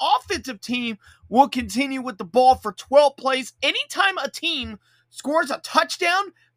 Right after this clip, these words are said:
fails to get a first down, or commits a turnover, the ball is returned to the twenty-five-yard line. The team will continue on offense as long as they have not reached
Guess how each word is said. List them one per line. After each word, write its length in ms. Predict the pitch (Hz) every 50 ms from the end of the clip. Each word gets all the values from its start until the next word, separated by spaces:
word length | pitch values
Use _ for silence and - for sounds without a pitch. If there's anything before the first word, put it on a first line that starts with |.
| _ -
fails 300 | 330 349 381 427 320 -
to 80 | 285
get 140 | 247 - 269
a 80 | 233 - -
first 240 | 294 294 262 - -
down, 200 | 285 277 277 -
or 140 | - 269 262
commits 500 | - - 247 262 254 254 330 392 427 - - -
a 140 | 311 302 -
turnover, 720 | - - - 349 339 311 277 247 214 180 190 190 190 - - _ _ _ _ _ -
the 100 | 220 226
ball 360 | - 226 247 294 320 370 370 339 320
is 140 | 285 208 240
returned 600 | 302 294 - - - 294 277 247 226 220 208 196 _ - _ _ -
to 120 | - 285 285
the 120 | 220 214
twenty-five-yard 1200 | - - - - 269 302 320 330 311 247 _ - 294 254 254 277 247 220 196 254 285 294 277 247
line. 240 | 233 214 180 170 156
The 100 | 170 175
team 380 | - - - 277 285 277 269 247
will 140 | 269 269 220
continue 460 | - 247 196 - 254 262 254 254 240
on 220 | - 226 233 247 240 - 233
offense 400 | 294 359 359 - - 226 220 - _ _ - - - _ -
as 200 | - 233 226 180
long 380 | 175 180 190 226 262 294 381 440 440 403
as 80 | 311 240
they 120 | 294 294
have 180 | 294 302 240 214
not 300 | 220 277 302 311 311 - - 220
reached 500 | 226 285 262 220 - - - - -